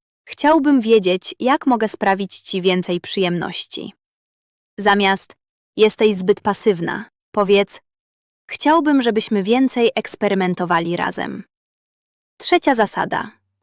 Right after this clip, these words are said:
Słuchaj aktywnie. Kiedy partnerka mówi o swoich potrzebach czy preferencjach, nie odbieraj tego jako krytyki. To cenna informacja, która może poprawić waszą bliskość.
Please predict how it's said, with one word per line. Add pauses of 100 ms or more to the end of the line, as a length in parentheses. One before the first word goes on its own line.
Słuchaj
aktywnie. (880)
Kiedy
partnerka
mówi
o
swoich
potrzebach
czy
preferencjach, (120)
nie
odbieraj
tego
jako
krytyki. (100)
To
cenna
informacja,
która
może
poprawić
waszą
bliskość.